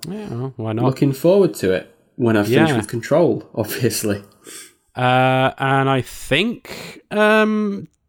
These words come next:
Speaker 1: D M C five is now on Game Pass, so I need to get that downloaded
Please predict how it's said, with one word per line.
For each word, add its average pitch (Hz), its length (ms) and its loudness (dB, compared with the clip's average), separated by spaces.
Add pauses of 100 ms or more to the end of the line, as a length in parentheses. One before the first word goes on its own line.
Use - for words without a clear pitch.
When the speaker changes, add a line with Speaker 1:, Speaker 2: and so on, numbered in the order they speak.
(160)
Speaker 1:
D 165 140 2
M 165 100 2
C 175 180 -4
five 156 560 2
is 143 140 -4
now 151 440 0
on 147 340 2
Game 156 240 0
Pass, 170 300 0
so 123 120 -2
I 117 40 2
need 127 120 -2
to 135 80 -6
get 123 80 -2
that 123 160 0
downloaded 123 400 -2